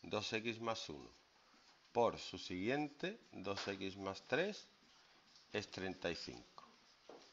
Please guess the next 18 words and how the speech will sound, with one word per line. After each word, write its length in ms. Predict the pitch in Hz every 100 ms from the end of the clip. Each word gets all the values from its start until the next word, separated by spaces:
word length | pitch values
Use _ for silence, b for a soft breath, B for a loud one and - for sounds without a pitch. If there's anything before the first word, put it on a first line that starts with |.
| - - - - - - -
Aquí 240 | 92 101
hay 60 | 101
que 100 | 113
multiplicar 800 | 107 90 92 95 98 147 160 - - -
dos 340 | - 95 98 -
polinomios. 800 | - 90 87 69 58 58 - - - - - - - - - - -
Dos 300 | 107 131 -
x 300 | 110 98 98
por 280 | - 101 95
dos 240 | 113 117 143
x, 460 | 160 196 196 - - -
cuatro 340 | - 113 104
x 220 | 107 104 -
cuadrado. 500 | - 90 76 69 65 - - - - - - - -
Dos 300 | 101 120 -
x 340 | 98 87 90 -
por 220 | 90 80
tres, 500 | - 120 165 175